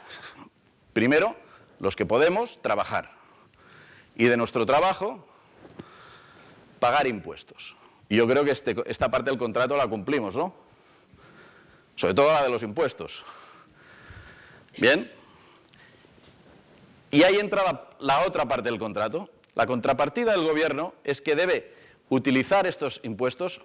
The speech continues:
para redistribuir la riqueza y generar una serie de servicios, infraestructuras, para hacer que el trabajo sea más productivo, para que los ciudadanos tengan sus derechos básicos, am,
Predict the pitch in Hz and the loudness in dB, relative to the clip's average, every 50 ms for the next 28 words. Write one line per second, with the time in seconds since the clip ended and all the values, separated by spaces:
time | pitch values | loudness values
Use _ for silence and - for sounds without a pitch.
0 | _ _ 139 131 131 123 - - 131 131 127 131 135 135 143 - - - 139 127 | _ _ 2 2 2 2 -2 -8 -10 -4 0 0 0 0 0 -4 -4 -4 -4 -2
1 | 117 117 131 156 202 220 - - - - 120 110 104 110 104 87 98 92 - - | -2 0 2 2 2 2 0 -4 -6 -2 -2 -2 0 -2 -4 -4 -4 -6 -2 -4
2 | 135 147 - - _ _ - - - - - - - - - - - - _ _ | -4 -4 -4 -12 _ _ -20 -20 -20 -20 -20 -20 -20 -20 -20 -20 -20 -20 _ _
3 | - 139 143 - 151 147 151 156 185 208 190 160 160 170 160 - - 165 170 170 | 2 2 2 4 4 4 4 4 4 2 2 0 0 -2 -2 -2 -2 0 0 0
4 | 156 139 - 156 127 139 156 196 208 - - 135 123 110 123 117 113 - 127 120 | 0 0 -2 -2 -2 0 0 0 -2 -2 -2 -4 -4 -4 -4 -8 -6 -4 -4 -4
5 | - - 127 120 110 - - 226 208 165 180 254 - - - - _ _ _ _ | -4 -4 -6 -8 -6 -2 0 2 4 4 2 2 -2 -8 -12 -14 _ _ _ _
6 | _ _ _ _ - 113 117 110 135 151 165 160 156 151 156 175 - - - - | _ _ _ _ 0 0 2 2 2 0 0 2 2 0 0 0 -4 -10 -20 -20
7 | _ _ _ _ _ _ _ _ _ _ _ _ _ _ - - 110 110 92 113 | _ _ _ _ _ _ _ _ _ _ _ _ _ _ -2 0 0 2 4 2
8 | 113 120 139 147 147 - 139 117 101 - - - - - - - 131 117 113 110 | 2 4 4 2 0 -2 -6 -8 -8 -10 -20 -20 -16 -12 -2 0 0 0 0 0
9 | 131 139 160 180 185 170 - - - _ _ 147 120 117 113 107 - - 151 147 | -2 0 0 0 0 -2 -4 -12 -20 _ _ -4 -2 -2 -2 -4 -2 0 0 2
10 | 135 131 170 - - - _ _ _ 113 113 110 117 117 - - - 120 120 123 | 2 0 -2 -6 -12 -20 _ _ _ 0 2 2 0 -2 -2 -4 -2 0 2 2
11 | 127 135 147 143 - - 135 139 143 - - 113 104 113 117 127 117 - 113 98 | 2 2 0 -4 -6 -6 -6 -6 -6 -8 -8 -6 -4 -2 -2 -2 -4 -6 -8 -2
12 | 104 120 110 - 98 85 - - - - - _ _ _ - - - - - - | -2 -2 -2 -2 -8 -12 -12 -14 -16 -16 -20 _ _ _ -20 -20 -20 -20 -20 -20
13 | - - _ _ _ - 117 110 107 104 104 98 95 90 | -20 -20 _ _ _ 0 2 2 2 2 0 -2 -4 -8